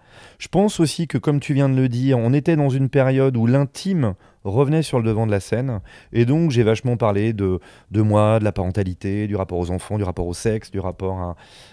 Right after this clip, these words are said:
à, à la famille, enfin, à plein de choses. Euh, et en même temps, en essayant toujours de, d'être beaucoup plus subtil, mais quand même de mêler le politique à ça. Parce que pour moi, on,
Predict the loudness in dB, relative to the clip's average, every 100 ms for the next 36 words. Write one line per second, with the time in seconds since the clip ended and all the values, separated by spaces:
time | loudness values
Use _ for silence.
0 | _ -4 -2 -2 -2 -4 -6 -8 -10 -14
1 | -18 -18 -20 -20 -20 -20 -20 -20 -20 -12
2 | -6 -2 0 2 0 0 0 2 0 0
3 | -2 0 -2 -2 -4 -8 -16 -20 -20 -8
4 | -2 -2 0 0 2 0 -2 -4 -2 -2
5 | -2 -4 0 2 4 0 0 2 0 -2
6 | -6 -2 0 2 0 -4 _ _ _ -8
7 | 2 4 6 4 2 -2 -6 0 0 0
8 | -4 -4 -6 -6 -6 -8 -4 0 0 0
9 | -2 0 0 0 2 4 4 4 2 0
10 | -2 -6 -4 -4 -4 -12 -12 -20 -20 -20
11 | _ -8 -8 -2 0 2 4 2 0 -4
12 | -6 -8